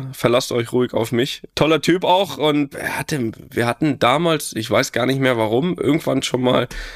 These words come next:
vor einem Jahr oder sowas mal irgendwie schon mal Kontakt. Frag mich nicht mehr warum, werde ich nachreichen.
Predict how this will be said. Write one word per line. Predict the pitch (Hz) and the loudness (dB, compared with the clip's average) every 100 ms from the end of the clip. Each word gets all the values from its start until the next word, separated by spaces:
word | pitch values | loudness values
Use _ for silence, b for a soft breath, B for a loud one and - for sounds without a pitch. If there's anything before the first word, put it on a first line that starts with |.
| B B | B B
vor | - 113 | -2 2
einem | 113 110 | 4 4
Jahr | 104 104 127 | 4 6 4
oder | 113 107 | 4 2
sowas | 104 104 120 | 0 0 0
mal | 127 110 | 2 2
irgendwie | 90 139 147 - 131 131 131 | 2 0 0 2 4 4 2
schon | - 127 | 2 2
mal | 120 113 | 2 2
Kontakt. | - 117 - 110 - - - | 2 0 2 0 0 -16 -6
Frag | - 151 170 | 2 4 4
mich | 165 | 2
nicht | 156 | 2
mehr | 143 | 2
warum, | 139 123 110 120 - | 2 2 0 -2 0
werde | 135 | 2
ich | 147 | 4
nachreichen. | 123 127 120 113 110 | 4 2 2 0 -2